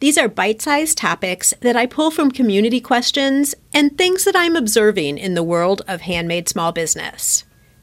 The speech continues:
If you'd like to submit a topic, D M me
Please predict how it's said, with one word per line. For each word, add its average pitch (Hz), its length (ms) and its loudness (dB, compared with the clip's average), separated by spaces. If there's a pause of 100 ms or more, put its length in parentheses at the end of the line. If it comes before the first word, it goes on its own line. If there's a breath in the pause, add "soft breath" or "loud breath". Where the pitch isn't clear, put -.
(140)
If 254 140 2
you'd 262 160 2
like 208 200 2
to 285 80 0
submit 202 360 0
a 165 60 -6
topic, 196 580 -4 (320)
D 339 240 4
M 277 160 4
me 277 260 2